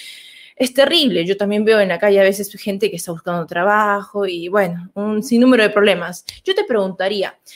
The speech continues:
en todo caso, el partido Avanza País, ¿qué haría para crear trabajo para esas personas que están buscando, pero sin usar los ahorros, podríamos decir, del país o aumentar la deuda? Que, como ya sabrás,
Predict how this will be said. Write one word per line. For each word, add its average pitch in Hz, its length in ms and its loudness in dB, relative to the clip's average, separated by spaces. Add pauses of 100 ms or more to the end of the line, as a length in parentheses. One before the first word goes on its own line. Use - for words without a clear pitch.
(100)
en 320 100 -4
todo 440 220 2
caso, 294 240 -2
el 254 60 -8
partido 247 520 -2
Avanza 277 440 -2
País, 277 400 -4 (280)
¿qué 403 120 2
haría 381 340 0
para 208 400 0
crear 247 400 2
trabajo 269 720 2
para 202 120 -6
esas 240 120 -4
personas 233 640 -4
que 247 60 -10
están 240 200 2
buscando, 269 520 0 (400)
pero 359 260 0
sin 381 360 -6
usar 285 500 -2
los 202 420 0
ahorros, 302 640 2
podríamos 277 340 0
decir, 262 260 -6
del 277 140 -4
país 320 440 -2
o 330 180 4
aumentar 220 420 2
la 185 140 0
deuda? 175 420 0 (200)
Que, 175 220 -6
como 175 180 -6
ya 190 120 0
sabrás, 226 420 2